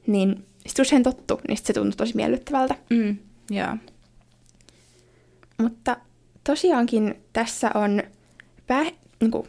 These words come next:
Speaker 1: kaksi eri näkökulmaa. Ja toinen tästä, näistä on siis Camino, joka se asuu juuri siellä niinku Dominikanissa tasavallassa. Ja sen äiti on kuollut, kuollut aikaisemmin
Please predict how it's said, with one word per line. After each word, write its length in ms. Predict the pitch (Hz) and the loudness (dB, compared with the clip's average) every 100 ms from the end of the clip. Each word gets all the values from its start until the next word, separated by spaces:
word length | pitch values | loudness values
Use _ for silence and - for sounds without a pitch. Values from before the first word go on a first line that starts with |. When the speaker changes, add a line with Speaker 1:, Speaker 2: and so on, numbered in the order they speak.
| - - | -14 -6
Speaker 1:
kaksi 340 | - - - | -4 0 0
eri 140 | 294 214 | 2 2
näkökulmaa. 720 | 202 202 202 196 202 233 294 - - _ _ _ _ - _ - - 214 | 0 0 0 0 2 0 -2 -4 -16 _ _ _ _ -20 _ -20 -6 0
Ja 220 | 190 - _ _ _ | 0 -2 _ _ _
toinen 280 | 240 320 359 | 4 6 6
tästä, 400 | 254 - - 226 | 2 -2 -6 -2
näistä 280 | 208 - | -2 -2
on 100 | 202 | -2
siis 480 | 202 202 - - - - _ _ _ | 0 -2 0 0 -2 -10 _ _ _
Camino, 480 | 220 202 185 202 349 - _ - - | 0 2 2 2 0 -6 _ -6 0
joka 340 | 220 208 - - _ _ - _ _ | 2 2 0 -4 _ _ -20 _ _
se 120 | - | 0
asuu 200 | 233 233 | 2 4
juuri 280 | 247 208 190 | 6 6 4
siellä 200 | 196 190 180 | 2 0 2
niinku 240 | 190 185 - | 2 -2 -2
Dominikanissa 640 | 190 180 196 190 202 - | 0 0 2 2 0 -2
tasavallassa. 680 | - 196 190 214 226 - - - - - - - - - - 202 | -4 -2 0 0 -2 -2 -4 -4 -16 -20 -20 -20 -20 -10 -4 0
Ja 260 | 190 185 - _ _ _ _ - | 2 0 -4 _ _ _ _ -4
sen 200 | 220 - | -4 0
äiti 360 | 311 381 403 302 | 0 2 2 2
on 400 | 208 196 73 - - - _ | 2 0 -2 -4 -12 -20 _
kuollut, 600 | - 220 208 214 - - - - | 0 2 4 0 -2 -12 -20 -20
kuollut 260 | - 226 214 | -4 -2 0
aikaisemmin 560 | 208 214 208 202 196 | -2 0 2 2 2